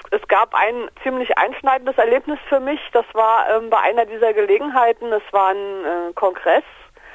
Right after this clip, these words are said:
zum Thema Frauenbewegung, über den ich berichten sollte. Und auf diesem Kongress war eine Feministin aus Italien als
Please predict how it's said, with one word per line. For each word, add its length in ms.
zum 160
Thema 520
Frauenbewegung, 840
über 180
den 180
ich 120
berichten 460
sollte. 340
Und 320
auf 140
diesem 240
Kongress 400
war 220
eine 400
Feministin 540
aus 200
Italien 640
als 220